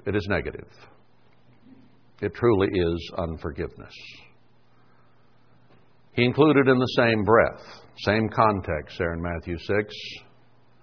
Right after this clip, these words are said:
"If you show mercy on others, I will show mercy on you. If you do not show mercy on others, I will show you no mercy."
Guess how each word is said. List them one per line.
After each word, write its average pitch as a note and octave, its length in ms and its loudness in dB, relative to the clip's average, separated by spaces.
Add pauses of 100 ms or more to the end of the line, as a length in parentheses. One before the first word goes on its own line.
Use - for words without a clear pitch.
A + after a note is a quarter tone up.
(800)
"If - 140 -10
you A2 80 0
show C3 240 4
mercy C3+ 360 6 (120)
on A#2 80 2
others, A2+ 420 2
I F#2+ 180 4
will G2+ 120 -2
show G#2 240 0
mercy G2+ 500 -2
on G#2 180 -4
you. D#2 300 -6 (1500)
If E2 140 -8
you G#2 100 2
do A2 100 4
not A#2 240 6
show B2+ 220 0
mercy A2 400 2
on F#2+ 160 -2
others, F2+ 340 -2 (680)
I F2 100 0
will F2 140 -4
show F2+ 300 0
you D#2+ 380 -6 (240)
no D#2 160 -6
mercy." - 400 -14